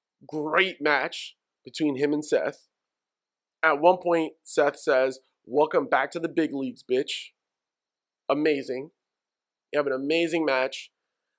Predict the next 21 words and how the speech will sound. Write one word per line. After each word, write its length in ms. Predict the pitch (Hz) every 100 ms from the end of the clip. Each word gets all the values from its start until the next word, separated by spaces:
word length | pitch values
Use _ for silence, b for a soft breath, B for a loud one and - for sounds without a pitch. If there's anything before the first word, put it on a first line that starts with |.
| _
Uh, 400 | 120 131 127 117 101 _ _ _ _ _ _ -
Cody 280 | 175 170 175
even 240 | 165 156
does 180 | 151 143
a 60 |
tribute 580 | 135 - 165 165 165 160 - _ _ _ _ -
to, 600 | 160 151 147 143 135 101 _ -
uh, 220 | 123 123
to 140 | - 135
his 120 | 123
late 200 | 135 147
father, 260 | 147 139 139
Dusty 340 | 127 131 156
Rhodes, 680 | 127 127 123 127 - - - _ _ _ _ _ _ _ _ _ _
with 140 | 127
the 100 | 127
old, 180 | 139 131
with 120 | 135
the 80 | 135
bionic 440 | 127 127 131 139 143
elbow. 520 | 127 123 123 120